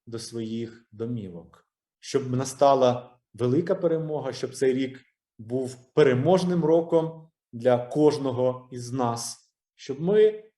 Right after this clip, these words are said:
завершивши війну перемогою, разом будували наше спільне майбутнє. Тому нехай Господь благословляє кожного із нас, дає сили, терпіння, здоров'я далі боротися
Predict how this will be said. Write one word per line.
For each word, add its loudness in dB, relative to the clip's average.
завершивши 0
війну -6
перемогою, -2
разом -2
будували -2
наше -4
спільне -8
майбутнє. -14
Тому -8
нехай 0
Господь -2
благословляє -2
кожного -4
із -6
нас, -2
дає -4
сили, 2
терпіння, -2
здоров'я 0
далі 4
боротися -2